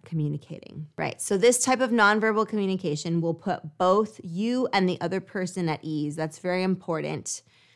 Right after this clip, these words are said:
because especially in difficult conversations or when you're providing criticism or feedback,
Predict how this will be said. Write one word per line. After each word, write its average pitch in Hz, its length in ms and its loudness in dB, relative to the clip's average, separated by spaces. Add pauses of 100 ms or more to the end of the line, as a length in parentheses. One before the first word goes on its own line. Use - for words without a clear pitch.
(120)
because 151 440 -2
especially 170 520 -4
in 160 80 0
difficult 160 420 -6
conversations 190 1200 0 (360)
or 151 140 -4
when 147 180 -4
you're 139 100 -6
providing 139 440 -6
criticism 170 560 -4
or 143 80 -4
feedback, 196 840 0